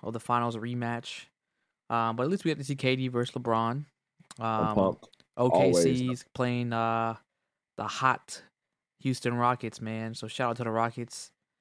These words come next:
Speaker 1: And, uh, we'll see <laughs> how that one goes down there on Christmas night. Um, beyond that, any shout outs to, uh, finish up this episode, sir?
Speaker 2: Um, shout out to Dwight Howard.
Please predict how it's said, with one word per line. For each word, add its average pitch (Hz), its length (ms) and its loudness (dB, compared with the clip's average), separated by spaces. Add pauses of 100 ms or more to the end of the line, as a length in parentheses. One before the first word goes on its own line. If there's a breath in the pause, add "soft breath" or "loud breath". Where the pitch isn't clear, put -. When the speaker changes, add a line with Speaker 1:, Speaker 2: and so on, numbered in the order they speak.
(520)
Speaker 1:
And, 113 460 -4
uh, 107 260 0
we'll 117 120 -4
see 117 180 -8
<laughs> - 20 -8
how 123 220 -4
that 123 280 -2 (680)
one 120 180 0
goes 117 240 2
down 117 260 2
there 117 120 2
on 117 100 0
Christmas 117 400 -8
night. 117 280 -4 (1040)
Um, 120 460 2 (380)
beyond 139 280 4
that, 156 180 0
any 123 180 0
shout 131 220 0
outs 127 280 2
to, 127 220 -2
uh, 123 180 2
finish 131 320 -4
up 131 200 -4 (440)
this 160 200 -2
episode, 135 500 0
sir? 139 240 -2 (1000)
Speaker 2:
Um, 170 400 6
shout 302 240 4
out 330 80 2
to 147 80 -2
Dwight 110 360 4
Howard. 78 400 -6